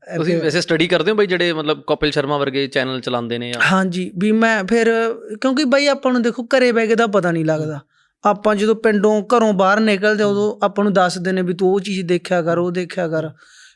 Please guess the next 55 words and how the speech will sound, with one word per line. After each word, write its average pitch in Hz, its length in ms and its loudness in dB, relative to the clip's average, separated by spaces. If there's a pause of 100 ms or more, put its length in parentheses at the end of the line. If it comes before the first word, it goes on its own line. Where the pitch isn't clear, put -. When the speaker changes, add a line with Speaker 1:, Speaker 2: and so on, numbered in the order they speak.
Speaker 2:
ਫਿਰ 190 180 0
ਆਪਾਂ 185 300 -2
ਉਹ 190 200 2
ਦੇਖ, 180 220 0 (580)
ਵੀ 185 80 0
ਜਿਵੇਂ 185 200 0
ਕਪਿਲ 180 340 0
ਸ਼ਰਮਾ 180 400 -2
ਹੋ 175 160 -4
ਗਿਆ, 180 180 0
Speaker 1:
ਹੂੰ। - 80 -4
Speaker 2:
ਕਈ 190 160 0
ਹੋਰ 180 280 -2
ਸਟੈਂਡ 180 380 -2
ਅੱਪ 170 100 -2
ਹੋ 170 240 -4
ਗਏ, 175 160 -4
ਹਨਾ, 190 280 -4
Speaker 1:
ਹੂੰ। 208 100 -16 (400)
Speaker 2:
ਸਾਰੇ 180 420 0
ਉਹਨਾਂ 185 320 0
ਨੂੰ 196 140 -2
ਮੈਂ 190 100 -4
ਦੇਖਦਾ 165 380 -4
ਹੁੰਦਾ। 160 240 -8
Speaker 1:
ਮੈਂ 135 80 0
ਤੁਹਾਡੀ 139 220 0
ਰੀਲ 135 180 2
ਦੇਖੀ 123 240 -2
ਸੀ 123 80 -2
ਥੋੜੇ 120 200 -4
ਦਿਨ 131 120 -4
ਪਹਿਲਾਂ, 120 260 -4
ਤੁਸੀਂ 123 120 -8
ਕਹਿੰਦੇ 135 220 -4
"ਤੂੰ 165 320 -10
ਗਾਹਾਂ 151 180 0
ਅਨਮੋਲ 151 300 -4
ਕੁਆਤਰਾ - 320 0
ਲੱਗਿਆ 202 280 -2
ਹੋਇਆ," 233 220 -2
ਉਹ 214 120 4
ਕੀ 254 80 4
ਸੀਗਾ? 208 240 2
Speaker 2:
ਹਾਂ। 233 640 2
Speaker 1:
ਉਹ 180 120 2
ਇੱਕ 214 120 4
ਇੰਨਾ 226 220 2
ਕੀ 247 100 0
ਪਾਰਟ 202 240 2
ਮੇਰੇ 202 180 2
ਕੋਲ 196 120 4
ਆਇਆ 143 140 2
ਸੀ 131 100 -2
ਬਸ। 127 280 -2